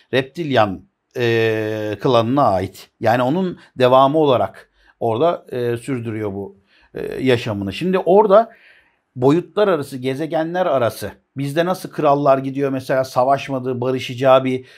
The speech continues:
e, uygarlık olduğu zaman onun işte kız veriyor, oğlan veriyor, alıyor. İşte burada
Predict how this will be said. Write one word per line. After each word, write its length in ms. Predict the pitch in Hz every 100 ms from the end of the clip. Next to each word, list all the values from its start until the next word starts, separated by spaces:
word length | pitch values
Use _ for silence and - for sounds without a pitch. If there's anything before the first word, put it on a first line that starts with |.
| _
e, 240 | 107 117 117
uygarlık 540 | 135 120 123 127 127
olduğu 220 | 127 120
zaman 260 | 120 120 123
onun 400 | 123 131 131 123 - _
işte 220 | - 135 123
kız 280 | 143 117
veriyor, 300 | 123 120 123 120
oğlan 580 | 120 117 123 123 120 127
veriyor, 300 | 117 120 117
alıyor. 380 | 113 120 117
İşte 400 | 113 - 123 127 -
burada 460 | 127 123 151 226